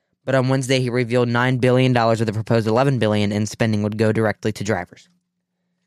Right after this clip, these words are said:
I have an idea. Gavin Newsom, work with your aunt, Nancy Pelosi. Work with Joe Biden, your best friend. Worked with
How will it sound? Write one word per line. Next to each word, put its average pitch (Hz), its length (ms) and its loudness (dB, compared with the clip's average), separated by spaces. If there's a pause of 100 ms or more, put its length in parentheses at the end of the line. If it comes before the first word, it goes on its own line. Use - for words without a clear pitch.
(480)
I 139 80 0
have 226 220 4
an 170 80 4
idea. 117 460 0 (640)
Gavin 165 380 0
Newsom, 143 380 2
work 160 220 2
with 170 180 2
your 151 320 4
aunt, 131 480 -2 (920)
Nancy 151 380 2
Pelosi. 135 560 2 (440)
Work 156 300 0
with 165 140 4
Joe 151 200 2
Biden, 143 340 2
your 135 120 2
best 127 260 0
friend. 127 320 0
Worked 131 240 0
with 135 220 0